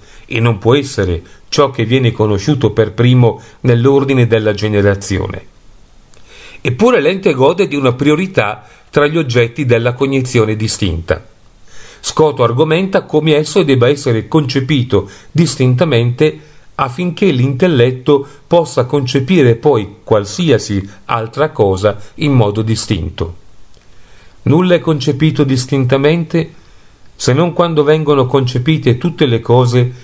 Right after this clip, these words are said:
che appartengono alla definizione della sua essenza. L'ente è incluso in tutti i concetti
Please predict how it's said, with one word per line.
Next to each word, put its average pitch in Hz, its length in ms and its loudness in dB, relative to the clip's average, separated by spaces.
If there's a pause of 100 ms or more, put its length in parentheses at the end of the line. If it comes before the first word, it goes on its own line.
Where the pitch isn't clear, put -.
(220)
che - 80 0
appartengono 156 960 0
alla 127 280 -2
definizione 117 1000 0 (320)
della 123 300 4
sua 117 220 -2
essenza. 92 720 -4 (920)
L'ente 156 400 0
è 139 40 2
incluso 127 480 0
in 98 200 -2
tutti 185 320 -2
i 98 80 -2
concetti 117 720 -2